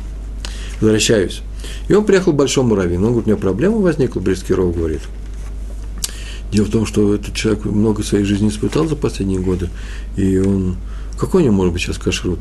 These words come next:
Условия были тяжелейшие. Сейчас, может, кашрут, а что было у него там, в лагерях этих? Люди могли привыкнуть к этому. Поэтому, когда хозяйка, э, принесла, поставила закуску на стол, э, я выдержал паузу, чтобы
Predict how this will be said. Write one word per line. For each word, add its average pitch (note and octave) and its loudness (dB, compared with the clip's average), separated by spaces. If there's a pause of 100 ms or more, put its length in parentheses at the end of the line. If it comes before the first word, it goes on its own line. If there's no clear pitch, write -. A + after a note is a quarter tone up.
(360)
Условия D#3+ 2
были G2+ 2
тяжелейшие. G2+ 0 (200)
Сейчас, C3+ 0
может, C3 2
кашрут, B2+ 2
а F#2 0
что C3+ 0
было A2 4
у G2+ 4
него F#2+ 2 (380)
там, G#2 2
в F#2 -2
лагерях F#2 2
этих? - -6 (680)
Люди D3 4
могли E3 2
привыкнуть D3+ 0
к - -2
этому. - -4 (360)
Поэтому, A#2 2
когда A#2 4
хозяйка, A2 0 (500)
э, G2 2
принесла, G#2 2
поставила F#2+ 0
закуску F#2+ -2
на G2 0
стол, A#2+ 0 (520)
э, G2+ 4
я G#2 6
выдержал G#2+ 4 (580)
паузу, D3 2
чтобы G2+ -2